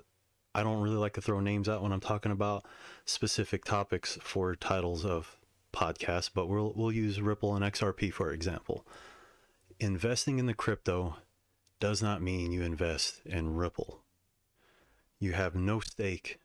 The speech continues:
no claim in that corporation. Now just keep that in mind as you navigate through the cryptocurrency world, because all the finger pointing and all the labels, everything, uh, how people get so offensive and defensive, and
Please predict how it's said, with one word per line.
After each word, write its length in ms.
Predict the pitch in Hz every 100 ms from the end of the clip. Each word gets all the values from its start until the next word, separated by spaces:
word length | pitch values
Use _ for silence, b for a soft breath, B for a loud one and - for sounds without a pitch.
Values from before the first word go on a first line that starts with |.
| _ -
no 220 | 95 110
claim 560 | - 107 92 78 82 - _ _ _ _
in 80 | 87
that 160 | 85 90
corporation. 600 | - 87 85 80 76 - - _ _ _ _ _ _ b b _ _ _ _ _ _
Now 100 | 104
just 160 | 101 -
keep 200 | 127 -
that 140 | 107
in 80 | 104
mind 340 | 104 107 110
as 240 | 104 101 101
you 80 | 104
navigate 580 | 113 107 92 85 85 - _ _ _ _ _ _ _ _ _ _ -
through 240 | 104 104
the 80 | 95
cryptocurrency 720 | - 101 92 - 95 85 -
world, 360 | 87 107 82 67 - _ B B B B B B B B 101
because 300 | - 98 95
all 120 | 95
the 60 |
finger 280 | - 117 123
pointing 320 | - 131 113
and 140 | 110 95
all 120 | 101
the 80 | 92
labels, 640 | 95 117 123 131 120 - - -
everything, 680 | 113 117 107 120 120 117 120
uh, 320 | 98 95 87
how 160 | 85 95
people 340 | - 113 98
get 200 | 95 90
so 240 | - 104
offensive 580 | 82 - 104 104 - 73
and 160 | 78 78
defensive, 720 | 95 - 101 85 - 71 -
and 180 | - -